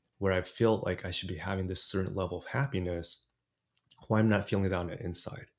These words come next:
And when I really dug into and really sit with that, I realized that the path that I was currently on was a path created by others. It wasn't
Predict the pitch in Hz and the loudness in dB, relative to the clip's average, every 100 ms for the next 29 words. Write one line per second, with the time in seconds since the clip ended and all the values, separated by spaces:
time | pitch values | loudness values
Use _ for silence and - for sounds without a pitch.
0 | _ _ _ _ _ _ _ _ - 113 | _ _ _ _ _ _ _ _ 2 2
1 | 107 101 104 135 156 127 123 104 107 117 | 4 4 4 6 4 4 2 2 2 2
2 | 123 - 95 90 87 87 85 - 98 92 | 2 0 0 -2 -2 -6 -8 -8 -6 -4
3 | 95 101 - - 120 120 92 - 90 85 | -2 6 8 8 6 -2 -8 -8 -6 -4
4 | 82 82 _ _ 101 92 87 101 127 131 | -6 -10 _ _ -4 -4 -2 -2 0 0
5 | 98 90 85 85 80 - - 90 87 82 | 0 -2 -2 -2 0 0 -2 -6 -6 -8
6 | - _ _ _ _ _ _ - 92 - | -12 _ _ _ _ _ _ -6 -6 -6
7 | - - 123 135 - 107 98 90 - - | -10 -4 -2 -2 -2 -4 -2 -2 -4 -4
8 | - 95 92 85 - 90 85 85 - - | -6 -4 -6 -10 -10 -8 -8 -10 -18 -20
9 | _ _ _ _ _ _ _ _ _ - | _ _ _ _ _ _ _ _ _ -6
10 | 98 95 - 98 - - - 110 110 - | 0 2 0 -2 -6 -8 -4 -4 -4 -8
11 | - 101 95 - 85 - 92 87 82 - | -4 -4 -4 -6 -10 -8 -8 -8 -6 -6
12 | - 85 95 101 113 107 | -6 -6 -2 0 0 -2